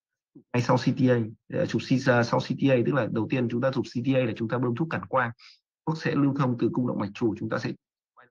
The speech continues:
lên đến vòm sọ. Thế ngay sau đó chúng ta sẽ cho bàn chụp xuống nền sọ, chúng ta cắt thêm hai thì nữa. Mục đích là gì? Giống như chúng ta chụp một cái dynamic của,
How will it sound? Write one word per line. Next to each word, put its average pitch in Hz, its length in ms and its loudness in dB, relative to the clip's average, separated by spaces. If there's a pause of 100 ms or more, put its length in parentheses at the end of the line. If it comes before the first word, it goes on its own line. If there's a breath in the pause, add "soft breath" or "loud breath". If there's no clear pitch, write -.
(500)
lên 117 80 2
đến 110 140 2
vòm 127 180 0
sọ. - 260 -4 (380 loud breath)
Thế 131 80 2
ngay 143 140 4
sau 139 140 2
đó 113 220 2
chúng 120 100 -2
ta 127 80 0
sẽ 117 160 -4
cho 127 160 0
bàn 110 180 0
chụp 104 180 0
xuống 113 280 -2
nền 123 180 2
sọ, 117 240 -2 (140)
chúng 110 160 -6
ta 120 80 -2
cắt 135 180 -4
thêm 123 160 -4
hai 123 180 0
thì 104 160 -4
nữa. 104 260 -2 (680 loud breath)
Mục 143 140 2
đích 185 120 6
là 175 120 6
gì? 113 280 4
Giống 113 160 2
như 147 140 4
chúng 117 120 -4
ta 131 100 0
chụp 131 220 -2
một - 100 -6
cái - 100 -6
dynamic 127 320 0
của, - 100 -6